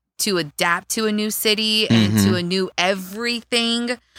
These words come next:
Speaker 1: Um, but I'm proud of myself that I actually stuck out and did it because I'm telling you, like, I was so homesick. I was
Speaker 2: Right.
Speaker 1: so, so homesick where I'm like,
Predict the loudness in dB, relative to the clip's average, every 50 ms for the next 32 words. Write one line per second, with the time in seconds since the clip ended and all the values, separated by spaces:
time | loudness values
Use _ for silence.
0 | -20 -20 _ _ _ 0 0 2 2 0 0 -2 -4 -6 -2 _ 0 2 2 2
1 | 2 0 0 0 0 0 0 0 -2 0 0 0 0 0 0 0 0 0 0 0
2 | -2 -4 -6 -6 -4 -4 -6 -4 -2 -2 -2 0 0 0 -2 -2 -2 -2 -2 -2
3 | -2 -4 -4 -6 -4 -4 -4 -4 -6 -4 -2 -2 -2 0 -2 -2 -2 -2 -4 -4
4 | -4 -6 -4 -4 -2 -2 0 -2 -2 -2 -4 -4 -2 -2 -2 -2 -2 -2 -2 -4
5 | -4 -6 -6 -4 0 2 4 4 4 2 2 2 2 0 0 -2 0 0 2 2
6 | 0 -2 -4 -4 -4 -4 -4 -2 -2 -2 -2 0 -2 -2 0 0 -2 -2